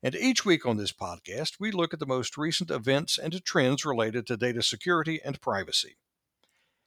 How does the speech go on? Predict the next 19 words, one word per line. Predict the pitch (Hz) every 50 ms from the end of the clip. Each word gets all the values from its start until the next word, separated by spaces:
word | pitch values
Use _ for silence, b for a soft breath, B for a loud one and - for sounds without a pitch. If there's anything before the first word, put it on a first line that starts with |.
| _ _ _ _ _ _ _
In | - 170 165 151
history, | 156 233 240 - - - 180 180 226 247 - _ _ _ -
theology, | - 151 143 139 131 123 131 143 127 135 151 151 -
and | 247 285 262
literature, | - 127 113 98 92 85 80 - - 92 - 165 151 - _ _
there | - 226 240 240
are | 233 226
a | 226 220
lot | 214 214 220 226 226 220
of | 214 190
references | 156 143 139 131 - 143 120 - 131 127 127 -
to | - - 113 113
items | 123 139 143 143 135 139 131 107 110
being | 117 135 131 127 127
the | 113 117 110
keys | - - - 180 180 170 165 165 151 - -
to | - 139
the | 123 127
kingdom. | - - 127 120 104 87 92 - -